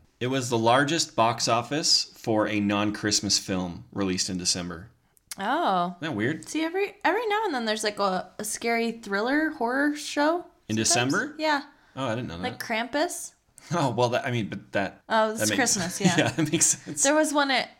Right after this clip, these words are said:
Speaker 2: just last year, too, that's a Christmas movie. It's, like, about being home for Christmas or something. It's a horror movie.
Speaker 1: For the movie being shown in imax, there weren't any previews, but they just showed the first six minutes of The Dark Knight, which should be coming out that next summer. Do you remember The Dark Knight at all?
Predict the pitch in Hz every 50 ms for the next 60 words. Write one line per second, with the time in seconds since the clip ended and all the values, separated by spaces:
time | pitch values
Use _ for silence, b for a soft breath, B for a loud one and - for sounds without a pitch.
0 | - 220 226 247 - - 208 202 202 214 208 - - 190 180 175 - 208 180 170
1 | - - - - - 185 185 185 - 190 185 - - 175 170 175 180 - - 190
2 | 185 - - - 196 - 208 208 208 202 196 185 175 - - 202 - 190 190 185
3 | 185 185 185 175 190 185 - 190 - - 196 190 185 - 185 190 190 - 190 190
4 | 190 202 190 - 185 196 196 190 170 165 165 165 175 - - 190 196 - _ _
5 | - - - 147 139 131 127 123 120 113 107 - - - 120 123 123 123 131 123
6 | 127 120 117 - - 117 110 101 92 - - 92 113 123 151 170 185 214 220 -
7 | - - - - - - 113 110 113 127 131 123 - 117 113 110 101 - - -
8 | 147 160 180 151 123 101 92 90 92 95 - - - - _ _ - 120 104 113
9 | 113 104 110 123 120 120 - - - 123 113 110 107 107 101 92 - 101 - -
10 | 117 113 110 - - - 120 113 113 - - 113 110 110 104 104 - 110 104 -
11 | 95 - - 95 95 95 - - 95 92 92 82 - - _ _ - - - -
12 | - - 98 - - 101 92 92 90 87 87 - 95 92 90 87 - - - 110
13 | 107 104 - - 120 - - _ _ - 143 165 175 165 156 147 143 147 143 135
14 | 131 127 139 135 127 120 123 135 151 - -